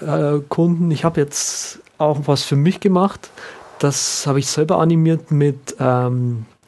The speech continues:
Strichmännchen. Und die Strichmännchen hab ich halt gezeichnet auf ein Blatt Papier und eingescannt. Und, äh,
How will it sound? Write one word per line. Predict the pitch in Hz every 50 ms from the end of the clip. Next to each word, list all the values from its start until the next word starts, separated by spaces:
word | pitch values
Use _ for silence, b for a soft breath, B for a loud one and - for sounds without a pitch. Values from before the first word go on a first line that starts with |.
| - - -
Strichmännchen. | - - - 160 185 - 214 202 208 214 214 - 240 240 262 254 - _ B B B B B B B B B
Und | - 143 139 135 139
die | 123
Strichmännchen | - - 143 170 190 190 - - - 180 180 170 - 185 175 165 170 165 151
hab | 151 147
ich | 143
halt | 135 135 -
gezeichnet | 147 123 - - 147 143 160 190 175
auf | 151 139 127
ein | 131
Blatt | 123 127 120 123
Papier | - 127 - - 170 170
und | 165 143 -
eingescannt. | - 120 131 156 190 - - - 196 202 208 208 - - B B B B B B B B B B B _
Und, | 147 139 139 135 135 135 135 135 135 135 131 135 -
äh, | - 127 123 120 123 123 127 131